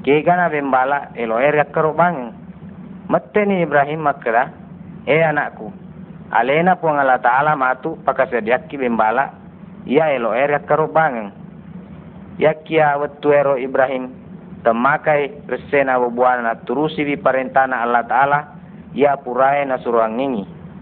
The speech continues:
Makedai, ala ya anakmu, ya mucirin na ye, tiwi elau kua rimoria, makarubang ngi. Letuk na na denre, ripaleu ni Ishak,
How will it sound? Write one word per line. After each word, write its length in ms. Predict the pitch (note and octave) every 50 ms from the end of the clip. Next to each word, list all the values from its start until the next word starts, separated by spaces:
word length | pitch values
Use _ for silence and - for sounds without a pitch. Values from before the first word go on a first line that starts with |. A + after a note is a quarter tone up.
| - -
Makedai, 560 | G#2+ A2 G#2 - A3 G#3+ G#2 A#2+ C#3 E3 - - - - - - - - - - - - - -
ala 320 | - C3+ D3+ E3+ F3 E3+
ya 160 | D#3 D#3 C#3+
anakmu, 320 | C#3 B2+ G2+ C3 C#3 D#3+ F#3 - - - - - - - - - - - - - -
ya 160 | - B2+ D3
mucirin 480 | D3+ D#3 D3 D3+ D3+ C#3 C3+ C3+ C3
na 80 | B2+ C3
ye, 260 | B2+ C3 C#3+ D#3+ F3+ F3 - - - - - - - - - -
tiwi 400 | B2+ C3+ D3 D#3 E3 E3 D#3 D3+
elau 400 | D3+ D3 D3 D3 D3 C#3+ C#3+ -
kua 480 | - C3+ C#3 C3+ C3+ C3+ C3+ - - -
rimoria, 580 | A#2 B2+ B2 B2 A#2+ B2 C3 C3 B2+ A#2 G#2+ G2 - - - - - - -
makarubang 680 | A#2 A#2 - - - A2+ G#2+ G#2 F2+ G#2+ A#2+ C3 B2+
ngi. 220 | A#2 G#2+ G2+ F#2+ G2 - - - - - - - - - - - - - - - - - - - -
Letuk 320 | - E3 E3+ - - G#3+ G3+
na 160 | G3+ G3+ F#3+
na 80 | F#3
denre, 440 | F3+ F3+ F#3 F#3 F3+ F3 F3+ F3 F3+ - - - - - - - - -
ripaleu 500 | C#3+ C#3 - D3+ D3 D3+ E3+ F#3 F#3 D#3+
ni 180 | E3+ F3 E3 E3+ E3+
Ishak, 260 | - E3+ D#3+ D#3 -